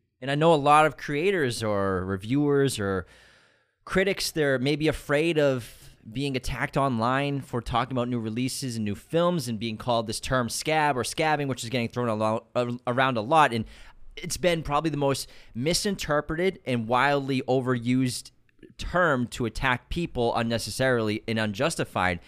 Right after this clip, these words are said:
because people don't really understand what it means. Now, scabbing and being a scab refers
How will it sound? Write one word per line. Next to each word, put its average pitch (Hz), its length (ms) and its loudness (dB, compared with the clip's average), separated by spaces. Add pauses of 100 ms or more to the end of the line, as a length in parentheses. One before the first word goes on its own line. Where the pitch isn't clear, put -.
(320)
because 127 320 -2
people 139 220 -2
don't 143 140 0
really 139 200 0
understand 135 300 -2
what 123 80 0
it 113 60 -4
means. 135 220 -2
Now, 110 120 -2
scabbing 143 880 2
and 101 120 -6
being 123 200 -4
a 117 40 -4
scab 131 440 0
refers 135 480 -2